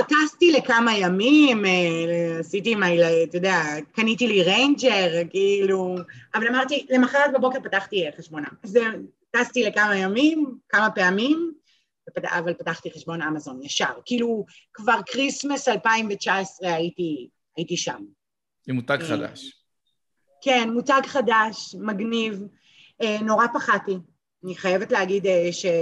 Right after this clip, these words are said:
Speaker 1: שאמרתי, "וואי, היה לי חשבון מאלפיים וארבע עשרה עם מלא סלר פידבק, אה, נתוני פי פי סי מטורפים, בטח אמזון, אה, אה, יותר מפרגנים לכאלה עם היסטוריה."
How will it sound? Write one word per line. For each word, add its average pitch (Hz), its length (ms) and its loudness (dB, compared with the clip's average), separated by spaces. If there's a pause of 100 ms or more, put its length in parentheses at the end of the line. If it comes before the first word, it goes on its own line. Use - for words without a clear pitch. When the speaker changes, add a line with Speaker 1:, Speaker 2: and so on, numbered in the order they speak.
(360)
Speaker 1:
שאמרתי, 180 460 -6
"וואי, 190 420 2 (760)
היה 196 180 -4
לי 233 80 -4
חשבון 226 560 -2
מאלפיים 196 500 -2
וארבע 165 360 0
עשרה 247 460 -4
עם 170 220 -4
מלא 175 260 -4
סלר 202 340 -4
פידבק, 220 680 -4 (100)
אה, 190 80 -2
נתוני 202 480 -6
פי 226 120 -10
פי 190 120 -8
סי 277 220 -6
מטורפים, 240 840 -2
בטח 214 280 -12 (100)
אמזון, 233 540 0
אה, 180 40 -6 (680)
אה, 196 40 -2
יותר 208 300 0
מפרגנים 247 640 0
לכאלה 202 360 0
עם 196 120 0
היסטוריה." 240 640 2